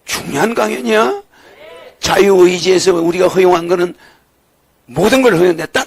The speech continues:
하나 안 하는 거, 남을 재판하지 마라. 인간은 지금 남을 재판하면 모든 사람이 화약처럼 지금 터질 수가 있어.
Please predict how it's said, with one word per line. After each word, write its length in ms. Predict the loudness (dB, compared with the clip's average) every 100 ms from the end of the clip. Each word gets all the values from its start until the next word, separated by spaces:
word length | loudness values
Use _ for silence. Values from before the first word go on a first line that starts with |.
| -4
하나 160 | -4 -2
안 220 | -4 -2
하는 280 | -2 0 0
거, 280 | 2 0 -2 -20 -20 -4
남을 520 | 0 0 0 -2 -6 _ _
재판하지 560 | -6 -4 -4 -8 -10 -12
마라. 480 | -8 -4 0 0 -2 _ _ _ _ _ _ _ _ _ _ _ _
인간은 400 | -4 0 0 0
지금 200 | 0 0
남을 320 | 2 2 2 0
재판하면 640 | 0 2 2 2 0 -4 -14 -20 _ _ _ _
모든 580 | 2 4 4 4 2 2
사람이 300 | 2 2 0
화약처럼 600 | 0 0 0 0 -2 -4
지금 200 | -10 -10
터질 320 | -8 -6 -6 -8
수가 220 | -10 -10
있어. 220 | -12